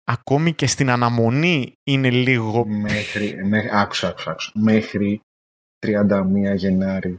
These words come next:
Speaker 2: το iPhone δεκατρία θα βγάζει κάποιο πρόβλημα. Έτσι,
Speaker 1: <laughs>
Speaker 2: θα πέφτει και η μπαταρία τα λοιπά. Γιατί σου λέει ότι είναι; Θα πιάσω εγώ τα Χριστούγεννα, θα πάρουμε. Μετά, όσοι πήρανε, πήρανε. Μετά θα πέσουν λίγο, χαλαρώσουν οι πωλήσεις, θα έχω πιάσει τα νούμερα του τριμήνου,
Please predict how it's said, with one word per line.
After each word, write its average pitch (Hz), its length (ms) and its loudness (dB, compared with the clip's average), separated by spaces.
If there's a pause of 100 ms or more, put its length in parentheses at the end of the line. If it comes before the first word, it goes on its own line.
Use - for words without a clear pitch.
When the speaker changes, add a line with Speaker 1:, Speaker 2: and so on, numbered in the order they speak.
(120)
Speaker 2:
το 98 300 0
iPhone 95 200 0
δεκατρία 87 600 -2
θα 92 120 -2
βγάζει 92 340 4
κάποιο 95 280 0
πρόβλημα. 87 320 -2 (640)
Έτσι, - 360 0
Speaker 1:
<laughs> - 80 -10
Speaker 2:
θα 98 160 -2
πέφτει 110 280 4
και 101 60 4
η - 40 4
μπαταρία 98 220 4
τα 95 60 -2
λοιπά. 82 420 -8
Γιατί 104 300 4
σου - 240 -2
λέει 104 160 4
ότι 95 200 -2
είναι; 90 120 -4 (920)
Θα 104 40 -2
πιάσω 120 380 2
εγώ 107 100 4
τα 98 100 2
Χριστούγεννα, 95 720 -4
θα 107 200 -2
πάρουμε. 92 520 0
Μετά, 110 640 2
όσοι - 240 0
πήρανε, 113 260 4
πήρανε. 85 340 -4 (840)
Μετά 101 220 -2
θα 113 180 -2
πέσουν 101 400 0
λίγο, 107 300 4 (380)
χαλαρώσουν 104 460 4
οι 90 40 0
πωλήσεις, 90 480 0
θα 107 80 0
έχω 101 100 -4
πιάσει 107 240 2
τα 95 100 0
νούμερα 95 260 4
του 90 260 2
τριμήνου, 92 460 0